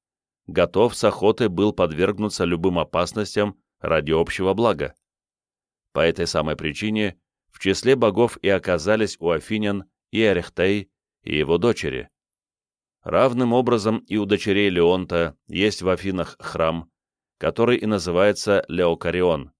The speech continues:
А жители Алабанда чтут Алабанда, основателя их города – с большим благоговением, чем какого-нибудь из прославленных богов.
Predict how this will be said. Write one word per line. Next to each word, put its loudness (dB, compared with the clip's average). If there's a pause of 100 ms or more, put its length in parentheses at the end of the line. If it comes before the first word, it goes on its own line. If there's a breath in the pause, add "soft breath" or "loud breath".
(760)
А -2
жители -2
Алабанда -2 (300)
чтут -4
Алабанда, 0 (240)
основателя 0
их -6
города – 0 (340)
с -10
большим 0
благоговением, -2
чем -6
какого-нибудь -2
из -8
прославленных -2
богов. -2